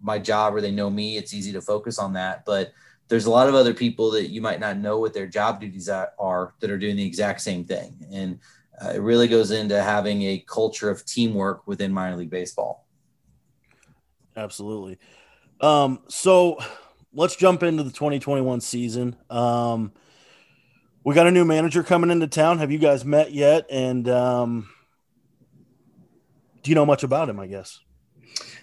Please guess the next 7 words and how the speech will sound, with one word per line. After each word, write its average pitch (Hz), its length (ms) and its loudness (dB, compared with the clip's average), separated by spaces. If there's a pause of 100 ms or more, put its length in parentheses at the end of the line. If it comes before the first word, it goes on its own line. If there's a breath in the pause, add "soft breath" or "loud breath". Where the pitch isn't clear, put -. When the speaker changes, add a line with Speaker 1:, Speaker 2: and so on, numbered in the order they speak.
(280 loud breath)
Speaker 1:
I, 117 300 0 (100)
I 117 120 -2
have 113 260 2
not 143 260 4
met 165 160 4
him. 208 300 2 (100)
Um, 104 640 0